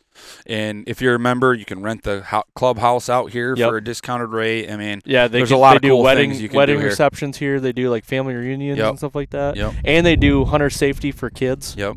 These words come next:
Speaker 2: and adults, so they do hunter safety courses,
Speaker 1: And if
Speaker 2: so
Speaker 1: you're a trad guy, too, there's trad guys that shot in the league, too.
Speaker 2: Yeah, they have a, they have a kids league, a trad league,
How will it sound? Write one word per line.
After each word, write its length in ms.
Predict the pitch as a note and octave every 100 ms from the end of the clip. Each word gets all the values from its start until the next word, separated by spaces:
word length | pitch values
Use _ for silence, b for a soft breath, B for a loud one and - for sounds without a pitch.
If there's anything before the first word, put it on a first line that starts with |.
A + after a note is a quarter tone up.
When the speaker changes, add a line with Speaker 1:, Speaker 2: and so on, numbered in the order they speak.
| -
Speaker 2:
and 300 | B2 A#2 A2+
adults, 440 | A#2 A2+ B2 C3
so 320 | - - A2+ A2
they 140 | A2+
do 180 | A#2+ A#2
hunter 200 | B2+ A#2
safety 300 | - B2 A#2+
courses, 340 | - B2 -
Speaker 1:
And 120 | C3+
if 80 | C3
Speaker 2:
so 60 | -
Speaker 1:
you're 120 | C#3
a 40 | C3
trad 340 | - C3+ C#3+
guy, 180 | B2 A#2
too, 280 | - C#3+ C3
there's 140 | A2+
trad 240 | - A2 A#2
guys 240 | A#2 A#2
that 80 | A2+
shot 240 | - A#2
in 60 | A2
the 60 | A2
league, 220 | A#2 A2+
too. 240 | B2 A#2+ - _ -
Speaker 2:
Yeah, 140 | C3+
they 140 | B2 B2+
have 200 | C3+ A#2+
a, 260 | A2 G#2 - _ -
they 80 | A#2+
have 140 | B2
a 40 | G#2+
kids 360 | - D#3 C#3+
league, 380 | D3+ D#3 D#3 D3+ -
a 100 | -
trad 400 | - C#3+ C3 C3+
league, 380 | C3 C3 C3 -